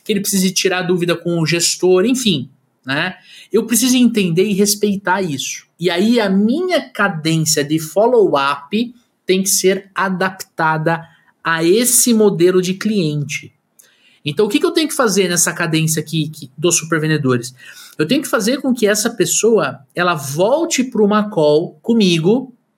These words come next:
em, no máximo, dez dias. Aí eu tô falando da minha experiência aqui, tô dando exemplo pro amigo ouvinte, pra amigo ouvinte conseguir modelar e trazer pro, pro modelo de negócio dele, tá? Se em dez dias o assunto não retomar,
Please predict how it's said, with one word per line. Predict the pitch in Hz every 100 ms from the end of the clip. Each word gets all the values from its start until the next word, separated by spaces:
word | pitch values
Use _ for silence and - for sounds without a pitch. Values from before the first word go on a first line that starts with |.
| _ -
em, | 233
no | 262 285
máximo, | 254 247 - 254 254
dez | 196 196 214 147
dias. | 135 123 101 - - _ _ _ _ _ _ _ _ _ _
Aí | 151 175
eu |
tô | 302
falando | 294 349
da | 320
minha | 330
experiência | - 370 302 180 190 185 156
aqui, | 127 110
tô | -
dando | 151 208
exemplo | 175 190 208
pro | 196 190
amigo | 185 185 175
ouvinte, | 135 165 214 208
pra | 170 160
amigo | 170 160
ouvinte | 139 185 -
conseguir | - 190 190 190
modelar | 175 190 190 160 175
e | 208
trazer | 226 202 220
pro, | 220 226 214
pro | 214
modelo | 208 196 202
de | 208
negócio | 214 214 220 262
dele, | 185 160 123 - _ -
tá? | 120 180 - - - - -
Se | - 277
em | 311 247
dez | 226 339 269 165
dias | 175 196 151 120 - -
o | 170
assunto | 165 - 226 240 196
não | 208
retomar, | 196 202 202 147 147 196 175 -